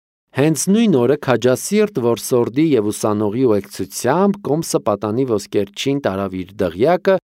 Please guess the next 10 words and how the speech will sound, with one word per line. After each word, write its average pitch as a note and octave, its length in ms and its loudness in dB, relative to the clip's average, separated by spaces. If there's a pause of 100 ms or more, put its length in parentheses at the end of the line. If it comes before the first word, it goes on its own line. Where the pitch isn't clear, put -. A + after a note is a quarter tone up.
(240)
որտեղ E3+ 400 2
Կոմսուհին C3 680 0
անհամբերությամբ G#2+ 960 -2
լուրերի B2 420 2
էր F2+ 160 0
սպասում, G2 600 -4 (320)
մտահոգված C3 800 -2
այն A#2 240 -2
պատանու G2+ 500 -4
ճակատագրով, G2+ 840 -2